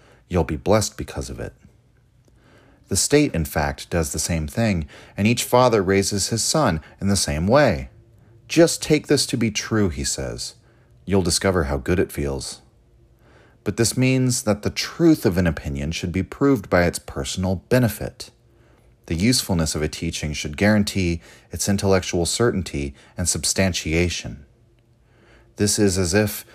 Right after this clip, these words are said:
the defendant were to say in court, 'My defender is telling the whole truth, for just see what happens as a result of his plea. I am acquitted.'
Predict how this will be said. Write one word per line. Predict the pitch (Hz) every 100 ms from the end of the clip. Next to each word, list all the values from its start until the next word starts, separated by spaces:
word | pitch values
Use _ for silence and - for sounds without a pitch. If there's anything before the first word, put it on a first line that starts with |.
| - _
the | 101
defendant | 104 - 139 143 143 131
were | 113 110
to | 110
say | - 107 104 104
in | 92 92
court, | - - 92 73 - - - _ _ _ _ _ _ _ _ -
'My | 82
defender | 78 - 78 78 85
is | 90
telling | - 82 87
the | 95
whole | 104
truth, | 107 156 160 104 - - _ _ _ _ _
for | -
just | 147 175
see | -
what | 160 156
happens | 156 156 147 131
as | 143 131
a |
result | 143 127 156 156
of | 117 92
his | 80
plea. | - - 67 - - _ - _ 76
I |
am | 73 71
acquitted.' | 73 73 73 69